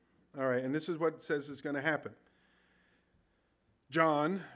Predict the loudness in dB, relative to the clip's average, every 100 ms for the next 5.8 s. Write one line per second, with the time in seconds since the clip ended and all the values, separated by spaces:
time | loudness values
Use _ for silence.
0 | -4 -2 -2 -2 -2 -2 -2 0 0 0
1 | -8 -6 -6 -4 -2 0 0 0 2 2
2 | 2 0 0 -2 -4 -4 -2 2 2 2
3 | 2 2 2 2 -2 0 0 0 0 0
4 | -4 -2 -2 -4 -4 0 0 0 -2 -2
5 | 0 2 0 0 -2 -2 -4 -12